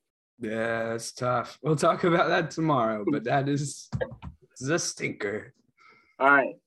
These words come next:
Speaker 1: Um, for me, my favorite scene, yeah, I mean, it's, it's definitely one of the two Vader scenes, of course. And also, I meant to say, I know a lot of people didn't like the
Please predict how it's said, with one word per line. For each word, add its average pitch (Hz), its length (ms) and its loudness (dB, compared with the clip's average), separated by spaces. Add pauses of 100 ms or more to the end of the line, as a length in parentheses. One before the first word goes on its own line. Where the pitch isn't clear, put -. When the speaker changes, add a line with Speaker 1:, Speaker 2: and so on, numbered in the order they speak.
(540)
Speaker 1:
Um, 165 300 4
for 180 140 2
me, 311 400 4 (340)
my 143 140 2
favorite 185 360 2
scene, 165 420 0
yeah, 113 320 2
I 113 60 0
mean, 120 200 -4
it's, 113 280 -12
it's 104 200 -10
definitely 120 420 0
one 110 160 -2
of 101 100 -4
the 98 60 -10
two 107 260 -6
Vader 101 340 -4
scenes, 98 360 -10
of 95 120 -12
course. - 720 -6 (440)
And 190 320 0
also, 185 340 2
I 170 120 6
meant 170 220 0
to 151 100 -2
say, 143 320 0
I 127 80 2
know 156 180 4
a - 20 2
lot 139 200 2
of 139 80 0
people 139 260 -2
didn't 127 320 -6
like 120 280 -4
the 110 140 -2